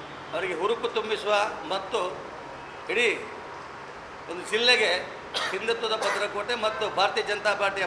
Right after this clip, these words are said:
ಭದ್ರಕೋಟೆ ಅನ್ನುವಂಥದ್ದನ್ನು ಇಡೀ ಜಿಲ್ಲೆಗೆ ಒಂದು ಸಂದೇಶ ಕೊಡುವ ಮೂಲಕವಾಗಿ, ಆ ಮೂಲಕ ನಮ್ಮ ಕಾರ್ಯಕರ್ತರೆಲ್ಲೂ ಸೇರಿ ಇಡೀ ಮತದಾರ ಬಾಂಧವರನ್ನು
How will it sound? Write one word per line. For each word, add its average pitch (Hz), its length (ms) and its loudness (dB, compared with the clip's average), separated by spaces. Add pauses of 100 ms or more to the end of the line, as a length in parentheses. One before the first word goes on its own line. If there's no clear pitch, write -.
ಭದ್ರಕೋಟೆ 214 500 2
ಅನ್ನುವಂಥದ್ದನ್ನು 190 640 -2 (960)
ಇಡೀ 190 100 2 (140)
ಜಿಲ್ಲೆಗೆ 233 380 6 (400)
ಒಂದು 143 180 -8
ಸಂದೇಶ 220 280 4 (140)
ಕೊಡುವ 208 160 4 (100)
ಮೂಲಕವಾಗಿ, 165 500 -2 (360)
ಆ - 20 10 (140)
ಮೂಲಕ 247 220 6 (120)
ನಮ್ಮ 208 120 0 (120)
ಕಾರ್ಯಕರ್ತರೆಲ್ಲೂ 214 760 2
ಸೇರಿ 233 220 4 (720)
ಇಡೀ 233 160 6 (280)
ಮತದಾರ 226 340 6 (140)
ಬಾಂಧವರನ್ನು 202 520 2